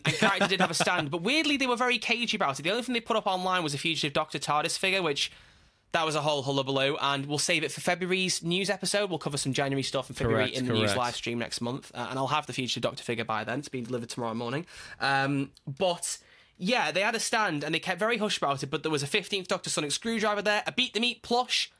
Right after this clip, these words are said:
Speaker 1: They actually did it. It's there. Um, Wrath Warrior, Fifteenth Doctor, and Ruby Sunday action figures. And apparently, this again is rumour mill. I don't think it's been officially confirmed, but apparently all the, th-, the product's not final. In particular, they're hesitant over Ruby right now, whether it's worth making her.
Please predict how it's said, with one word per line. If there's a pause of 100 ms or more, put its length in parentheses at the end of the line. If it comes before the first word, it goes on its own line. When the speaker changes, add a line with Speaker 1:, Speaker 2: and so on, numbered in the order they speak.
Speaker 1:
They
actually
did
it.
It's
there. (360)
Um,
Wrath
Warrior,
Fifteenth
Doctor, (200)
and
Ruby
Sunday
action
figures. (600)
And
apparently,
this
again
is
rumour
mill.
I
don't
think
it's
been
officially
confirmed,
but
apparently (280)
all
the,
th-,
the
product's
not
final.
In
particular,
they're
hesitant
over
Ruby
right
now,
whether
it's
worth
making
her.